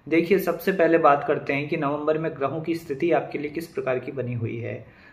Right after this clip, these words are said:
तो देखिए, आपके राशि के स्वामी शनिदेव इस महीने मार्गी होने जा रहे हैं। पन्द्रह तारीख को वो मार्गी हो जाएंगे। ये बहुत अच्छी स्थिति बनेगी, आपके जीवन में बड़े बदलाव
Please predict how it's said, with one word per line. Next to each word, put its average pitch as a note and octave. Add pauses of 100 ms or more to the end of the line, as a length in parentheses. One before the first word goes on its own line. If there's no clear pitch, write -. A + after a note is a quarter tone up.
(120)
तो D#3
देखिए, F3+
आपके E3+
राशि D3+
के F3
स्वामी D#3+
शनिदेव D3+
इस E3
महीने D3+
मार्गी C3+
होने D#3
जा C#3+
रहे D3
हैं। D#3
पन्द्रह D#3
तारीख D#3
को D#3+
वो D#3
मार्गी C3+
हो E3
जाएंगे। C#3+
ये D#3
बहुत C#3
अच्छी D3
स्थिति D3
बनेगी, C3+
आपके B2+
जीवन C#3
में D3+
बड़े C3+
बदलाव C#3